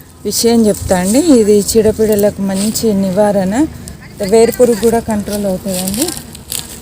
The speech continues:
చాలా అంటే చాలా, చాలా బాగా పనిచేస్తుంది. మీకు అందుబాటులో ఊర్లలో ఉంటే ఇట్లాంటి ఆకు తెచ్చుకోండి.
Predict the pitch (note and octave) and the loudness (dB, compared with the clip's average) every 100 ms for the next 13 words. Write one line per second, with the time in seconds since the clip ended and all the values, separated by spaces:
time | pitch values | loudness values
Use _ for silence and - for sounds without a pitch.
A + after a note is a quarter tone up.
0 | - - - - - G#3 F#3 G3+ A3 G#3+ | -18 -14 -12 -12 -14 -8 -6 -4 -4 -4
1 | A3 G#3+ - A3 G3 G#3+ G#3+ G3 G3+ G3+ | -6 -10 -12 -14 -10 -8 -10 -10 -12 -10
2 | G#3 F#3+ F#3+ G3 G3 F#3+ F#3+ - G3 G3+ | -8 -8 -10 -12 -10 -10 -10 -12 -12 -12
3 | D4 - - - - - G3+ G3+ G3+ G#3 | -12 -14 -20 -20 -20 -10 -8 -4 -4 -4
4 | G#3+ G#3+ G#3+ G3+ G#3 G#3+ G#3 G3+ G3 G3+ | -4 -4 -4 -4 -2 0 0 0 -4 -4
5 | B3 C4 A3 G#3+ G3 F#3 F#3+ F#3+ G3+ G#3 | -2 -2 -2 -4 -4 -2 -2 -2 -4 -6
6 | G3 F#3+ - - F#3 G3 | -8 -8 -10 -10 -8 -6